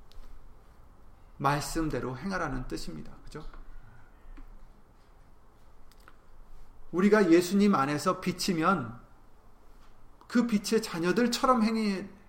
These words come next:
행해야 된다. 이렇게 말씀해 주십니다. 여러분은 어둠의 자녀들이 아닙니다. 이제는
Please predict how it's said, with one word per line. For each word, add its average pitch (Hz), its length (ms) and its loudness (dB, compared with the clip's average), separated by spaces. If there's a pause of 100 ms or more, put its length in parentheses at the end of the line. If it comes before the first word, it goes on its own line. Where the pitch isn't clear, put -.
행해야 214 240 0
된다. 131 520 -4
이렇게 127 200 -8
말씀해 123 380 -10
주십니다. - 440 -16 (1700)
여러분은 160 640 0 (840)
어둠의 165 480 0
자녀들이 143 460 -6
아닙니다. 123 500 -10
이제는 - 240 -18